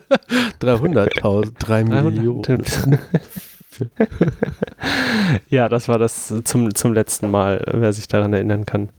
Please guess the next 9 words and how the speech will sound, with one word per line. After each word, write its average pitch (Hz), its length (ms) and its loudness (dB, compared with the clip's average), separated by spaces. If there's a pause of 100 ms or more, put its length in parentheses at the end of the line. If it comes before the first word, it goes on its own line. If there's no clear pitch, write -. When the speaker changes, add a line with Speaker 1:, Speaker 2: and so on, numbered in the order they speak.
(360)
Speaker 2:
Ich - 100 -10
wollte 139 240 2
eigentlich 147 340 0
auch 135 80 0
noch 147 160 0
korrigieren, 147 500 2
dass 135 180 -2
das - 260 -2
Eiselmeer, 123 800 2